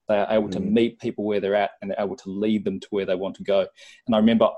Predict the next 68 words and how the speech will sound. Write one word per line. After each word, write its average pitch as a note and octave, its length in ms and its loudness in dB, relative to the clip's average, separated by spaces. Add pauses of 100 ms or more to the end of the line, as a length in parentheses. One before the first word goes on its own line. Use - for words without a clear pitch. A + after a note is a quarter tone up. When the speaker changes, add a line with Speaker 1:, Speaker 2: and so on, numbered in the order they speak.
(120)
Speaker 1:
you A2+ 140 2
were A2 80 4
going B2 280 4
through B2 240 4
the A#2+ 80 -2
people B2 500 2
and A2+ 120 0
I G#2+ 60 4
was, G#2 240 0
I G2+ 40 2
was G2+ 220 0
excited. A2 480 2
I G#2 40 4
was G2 120 0
like, G2 140 -4
"It's A2 280 -8
gonna, A2 320 2
it's G#2+ 140 -10
gonna B2 220 4
be B2+ 80 6
my B2+ 180 6
turn A#2+ 220 2
in A2 40 4
a G#2 40 2
minute." A2 240 0
And A2+ 100 4
you, A2 140 4
and A2+ 120 4
you A2 220 4
delivered. A2+ 500 4
You A2 100 2
just, - 220 -8 (800)
I A2 80 4
remember C3 320 4
you A#2+ 360 4 (380)
got D3 140 4
me C#3+ 80 4
to - 80 4
share B2+ 280 4
a - 20 -2
bit B2 140 2
of A2+ 60 4
my G#2+ 100 4
story A2 600 0 (260)
and G#2+ 240 0
you G#2+ 400 0
Speaker 2:
Yeah. F#2 120 -6
Speaker 1:
straight B2+ 240 2
away A2+ 160 6
were G#2+ 80 6
like, G2+ 220 0
"That A2+ 180 4
wasn't A2+ 320 -2
from G#2+ 120 0
the F#2+ 100 -2
heart. A2 320 -2
That G#2 100 -2
wasn't G2+ 200 -10
from G2+ 140 -6
the F#2 80 -4
heart." G#2 320 -2
And A2 140 0
you G#2+ 80 -2
got B2+ 120 2
me A2+ 60 -2
to A2+ 140 -6
refine A2+ 420 2
it. G2 120 -2